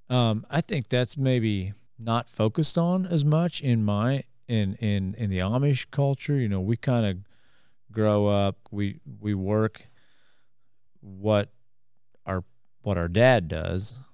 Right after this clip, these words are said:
a lot to start with, but then eventually we'll get a job, and sometimes we take a job that's available. And sometimes that's a career that we go down for a couple of years and we decide, "Ah, this isn't really for me."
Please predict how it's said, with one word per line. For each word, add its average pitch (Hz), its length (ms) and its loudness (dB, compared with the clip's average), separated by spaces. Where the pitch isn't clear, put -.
a 95 80 -8
lot 95 420 0
to 101 100 -6
start 95 460 0
with, 101 240 0
but 120 160 -2
then 123 140 4
eventually 123 440 2
we'll 101 120 0
get 101 200 0
a 92 40 -4
job, 101 400 0
and 101 80 -4
sometimes 123 480 0
we 101 120 -6
take 107 240 -4
a 98 40 -6
job 98 340 -2
that's 90 160 -6
available. 87 600 -4
And 104 460 2
sometimes 113 560 0
that's 107 180 0
a 101 40 -4
career 104 400 0
that 98 200 0
we 98 320 0
go 107 200 2
down 104 280 0
for 107 120 -4
a 101 40 -4
couple 104 280 -4
of 104 40 0
years 104 160 2
and 98 60 -2
we 98 80 0
decide, 101 400 0
"Ah, - 20 -2
this 95 240 -4
isn't 90 140 -6
really 92 160 -4
for - 180 -6
me." 98 300 0